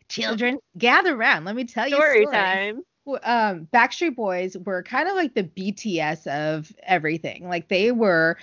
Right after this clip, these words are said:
Speaker 1: the number one group, a boy band. Before them, like, there weren't really, like, boy bands around, so they were really breaking new ground, right? And, um, they were everywhere,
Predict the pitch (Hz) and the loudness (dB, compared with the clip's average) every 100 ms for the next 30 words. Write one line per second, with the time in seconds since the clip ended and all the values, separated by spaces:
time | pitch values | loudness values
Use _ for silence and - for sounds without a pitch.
0 | - - 202 185 196 233 240 190 165 156 | -8 0 4 4 4 2 2 0 -2 -2
1 | - - - 185 190 170 170 160 156 170 | -4 -4 0 2 2 2 0 -2 -2 -4
2 | - _ _ 226 220 240 254 233 190 160 | -10 _ _ -2 4 6 6 6 4 4
3 | 165 - 190 - _ _ _ - 185 - | 0 -2 -2 -2 _ _ _ -20 -14 0
4 | 226 214 214 196 196 170 160 180 165 175 | 2 4 4 4 4 2 0 -2 0 0
5 | 170 165 143 131 151 202 208 170 185 226 | 0 0 -2 -2 -4 -4 -4 0 2 2
6 | 180 180 170 170 165 160 156 151 165 160 | 2 2 2 2 0 0 -4 -6 -4 -4
7 | 151 127 - _ - 165 175 - _ _ | -2 -4 -6 _ -2 2 2 0 _ _
8 | _ _ _ - 247 214 196 175 196 180 | _ _ _ 2 4 6 6 4 2 2
9 | 165 156 190 208 180 190 165 143 - 175 | 0 2 2 4 4 4 2 -4 -6 -8